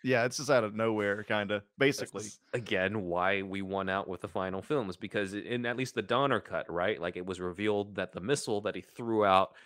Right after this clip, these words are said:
Speaker 2: at the end of the seventy-eight movie is the one that breaks open the Phantom Zone, and then you got a whole movie of the Phantom Zone criminals showing up from, like, the beginning, as opposed
Speaker 1: Donner
Speaker 2: to, you know, later on.
Speaker 1: Donner and Mankiewicz, man, just saving this picture.
Speaker 2: <laughs>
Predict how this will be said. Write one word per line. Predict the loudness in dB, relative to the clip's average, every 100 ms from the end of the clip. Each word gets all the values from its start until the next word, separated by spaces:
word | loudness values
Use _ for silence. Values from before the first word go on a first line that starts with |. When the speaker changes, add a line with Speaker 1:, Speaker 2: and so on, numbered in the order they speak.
| -18 -2
Speaker 2:
at | 0 0
the | -2
end | -2
of | -4
the | -6
seventy-eight | -2 -2 -2 -4 -4
movie | -6 -8 -8
is | -8 -8
the | -6
one | -2 -2
that | -4
breaks | -4 -6 -4
open | -8 -8
the | -8
Phantom | -2 -2 -2 -6
Zone, | -6 -4 -6 -8
and | -10 -8 2
then | 4 4
you | 2 2
got | 0
a | 0 -2
whole | 6 12 12
movie | 10 4 4 2 0
of | -2
the |
Phantom | -4 -6 -6 -8
Zone | -4 -4
criminals | -4 -8 -8 -12 -10
showing | -6 -4 -6 -8
up | -10 _ _ _ _ _
from, | -4 -2
like, | -6 -8
the |
beginning, | -8 0 2 2 -2 _ _ _ _ _ _
as | -6 -4
opposed | 0 2 2
Speaker 1:
Donner | 2 0
Speaker 2:
to, | 0 -6 -10 _ _ _ _
you | -8
know, | -8 -6
later | -6 -2 -2
on. | -2 -4 _ _ _ _ -4
Speaker 1:
Donner | -2 0
and | 0 0
Mankiewicz, | 0 0 0 0
man, | 0 -2 -2 -4 -12
just | -6 -4 -4 0
saving | 2 4 2
this | 0 -2 -4
picture. | 0 0 2 -4 -2
Speaker 2:
<laughs> | -2